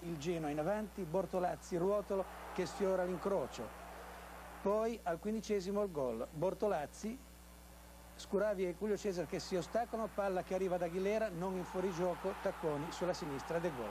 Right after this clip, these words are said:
Tacconi protesta con i suoi, non con l'arbitro. Passano appena otto minuti. Aguilera per Bortolazzi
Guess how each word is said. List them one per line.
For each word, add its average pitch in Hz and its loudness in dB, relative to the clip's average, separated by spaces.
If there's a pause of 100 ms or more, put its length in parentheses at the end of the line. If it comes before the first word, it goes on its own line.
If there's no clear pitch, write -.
Tacconi 185 0
protesta - 0
con 160 -4
i 170 -4
suoi, 113 -4
non 143 0
con 151 0
l'arbitro. 110 -2 (360)
Passano 196 2
appena 180 0
otto 202 0
minuti. 180 -2 (1300)
Aguilera 190 2
per 180 0
Bortolazzi 143 -2